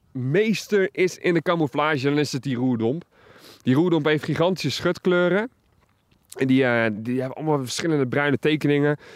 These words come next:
En die roerdomp, die leeft altijd in de rietkraag. Het wordt ook wel rietreiger genoemd. En wat die roerdomp doet, is dat hij altijd heel traag beweegt, zodat hij niet opvalt.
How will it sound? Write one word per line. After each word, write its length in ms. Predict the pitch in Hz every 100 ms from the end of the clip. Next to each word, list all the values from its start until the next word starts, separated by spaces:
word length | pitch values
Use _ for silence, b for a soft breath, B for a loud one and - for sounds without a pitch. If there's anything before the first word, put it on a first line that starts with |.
| B
En 100 | -
die 100 | 151
roerdomp, 340 | 160 220 214 175
die 120 | 185
leeft 200 | 185 -
altijd 280 | 196 180 165
in 100 | 165
de 60 |
rietkraag. 480 | 139 143 - 127 -
Het 80 | 131
wordt 160 | 151
ook 80 | 180
wel 120 | 156 131
rietreiger 800 | 170 - - 110 107 107 107
genoemd. 480 | 107 113 123 202 - B B B B B B
En 120 | 135
wat 140 | 170
die 120 | 175
roerdomp 380 | 170 196 156 120
doet, 340 | 139 240 - - b b
is 100 | 135
dat 100 | 151
hij 100 | 151
altijd 280 | 147 139 135
heel 240 | 196 196 139
traag 420 | - 156 180 190
beweegt, 480 | 131 123 160 - -
zodat 180 | 165 -
hij 100 | 139
niet 180 | 147 160
opvalt. 580 | 143 - 139 180 262